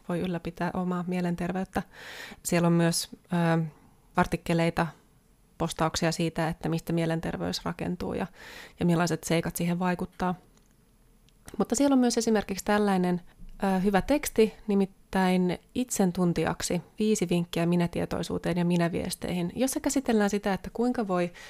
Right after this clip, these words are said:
ö, puhua itselleen, millaista dialogia käy itsensä kanssa, kuinka näkee itsensä. Ja mun mielestä tämmönen hyvä vanha kansan viisaus on, että, että puhu itsellesi niin kuin puhuisit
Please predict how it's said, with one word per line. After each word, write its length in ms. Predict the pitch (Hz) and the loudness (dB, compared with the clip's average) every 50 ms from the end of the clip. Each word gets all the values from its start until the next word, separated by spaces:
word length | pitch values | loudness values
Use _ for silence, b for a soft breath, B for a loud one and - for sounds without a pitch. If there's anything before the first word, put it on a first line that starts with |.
| B B B B _ _ _ _ - - - | B B B B _ _ _ _ -10 -4 -2
ö, 180 | 190 185 180 | 0 0 0
puhua 380 | 180 - 269 - 269 247 202 - | 0 0 2 2 4 4 4 2
itselleen, 720 | - 185 185 - - 185 175 170 170 170 170 170 170 175 170 - - - | 0 -2 -4 -2 -2 -2 0 0 0 0 0 0 -2 -2 -4 -8 -6 -2
millaista 440 | 196 214 240 254 240 226 196 180 175 | 0 2 2 2 0 0 -2 -2 -2
dialogia 480 | 190 190 185 180 170 160 - 160 160 | -2 -2 0 0 -2 -2 -4 -6 -8
käy 220 | - - 170 156 165 | -6 -6 -4 -4 -4
itsensä 360 | 170 170 - 170 170 170 165 - | -4 -4 -4 -4 -4 -4 -6 -8
kanssa, 460 | - - 175 170 165 - - - 170 170 B B B B B | -4 -4 -2 -2 -2 -4 -4 -4 -4 -6 B B B B B
kuinka 220 | - 233 233 240 233 | -4 -2 -2 0 0
näkee 340 | 208 190 185 - 165 156 - | -2 -2 -2 -4 -4 -6 -6
itsensä. 460 | - - - - - 180 196 - 196 - - _ _ _ _ _ _ _ _ _ _ B B B B B B B B B B B - - | -6 -8 -8 -6 -6 -4 -4 -4 -6 -6 -8 _ _ _ _ _ _ _ _ _ _ B B B B B B B B B B B -2 0
Ja 120 | 196 180 | 2 4
mun 180 | 139 202 214 220 | 4 6 6 8
mielestä 500 | 226 226 214 208 190 - - 180 165 - - _ | 6 6 6 4 0 0 -2 -2 -2 -4 -6 _
tämmönen 420 | - 180 180 180 180 175 175 175 180 | -2 0 2 2 2 2 2 2 0
hyvä 240 | 180 180 180 170 | 0 0 0 0
vanha 280 | 175 180 175 175 170 170 | 0 0 2 2 0 0
kansan 360 | - 175 175 170 170 170 170 | 0 -2 -2 0 0 -2 -2
viisaus 420 | 175 185 180 175 - 165 165 170 - | -2 -2 -2 -2 -2 -4 -4 -2 -2
on, 160 | 175 175 170 | -2 -2 -2
että, 340 | 175 - - - 175 165 - _ _ - | -2 -4 -4 -4 -4 -4 -6 _ _ -12
että 320 | 185 175 - - - - 208 - | -12 -12 -10 -8 -8 -8 -6 -4
puhu 220 | - 240 240 247 214 | -2 0 2 2 2
itsellesi 440 | 202 - - 196 175 175 175 175 | 0 0 -4 -4 -4 -4 -4 -2
niin 140 | 165 170 165 | -2 -2 -2
kuin 160 | - 165 165 | -2 -4 -4
puhuisit 340 | 170 - 175 175 165 - - | -2 -2 -2 -2 -2 -4 -6